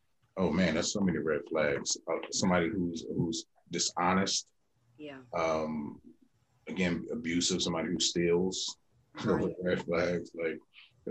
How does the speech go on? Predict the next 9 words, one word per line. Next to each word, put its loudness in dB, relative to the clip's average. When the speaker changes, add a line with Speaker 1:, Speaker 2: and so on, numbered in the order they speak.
Speaker 1:
and, 10
and 8
also, 10
we 10
also 10
have 6
red 6
flags 4
too. 8